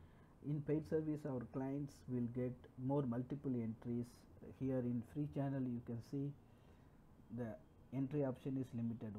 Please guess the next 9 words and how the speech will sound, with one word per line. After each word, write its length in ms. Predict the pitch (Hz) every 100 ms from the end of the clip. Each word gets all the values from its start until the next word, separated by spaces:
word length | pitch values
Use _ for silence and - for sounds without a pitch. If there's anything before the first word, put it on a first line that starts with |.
| 104
only 280 | 120 120 120 -
two 180 | 135 131 - - -
set 180 | - 117 127
of 80 | 110
levels 240 | 117 110 110 -
only 240 | 107 101 98 104
given. 220 | 95 - - - - - - - - - - -
In, 320 | 113 113 113 113
uh, 240 | 110